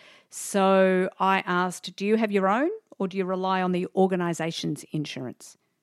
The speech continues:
Have you checked the certificate of currency and or the policy?" 'Cause I really wanted to hear from the Take On Board community how they did stuff.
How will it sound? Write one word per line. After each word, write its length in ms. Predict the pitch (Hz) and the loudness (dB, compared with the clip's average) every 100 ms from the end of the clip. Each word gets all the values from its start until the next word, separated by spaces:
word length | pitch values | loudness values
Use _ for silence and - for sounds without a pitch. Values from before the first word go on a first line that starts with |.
| _ | _
Have 200 | - 208 | -6 -4
you 120 | 220 | -2
checked 540 | 202 - 453 - - - _ _ - | -4 -4 -6 -8 -16 -20 _ _ -10
the 80 | |
certificate 480 | 170 185 185 175 175 | -8 -4 -4 -2 -4
of 100 | 165 | -6
currency 560 | - 165 185 - 262 415 | -8 -6 -6 -6 -6 -6
and 160 | - 165 | -4 -4
or 80 | 151 | -4
the 80 | 143 | -6
policy?" 580 | - 160 - - - _ _ _ _ _ _ _ - | -8 -8 -8 -12 -14 _ _ _ _ _ _ _ -8
'Cause 220 | 180 165 - | -4 -2 0
I 80 | |
really 300 | 175 185 180 | 2 2 0
wanted 160 | 165 160 | -2 -4
to 100 | 151 | -6
hear 140 | 170 | -8
from 120 | 156 165 | -6 -8
the 60 | |
Take 260 | - 147 - | -8 -10 -6
On 140 | 156 | -6
Board 220 | 151 147 156 | -6 -10 -10
community 400 | 151 147 143 135 | -10 -8 -10 -12
how 160 | 151 | -14
they 140 | 147 139 | -12 -12
did 240 | 147 - | -14 -16
stuff. 320 | - - - | -18 -18 -20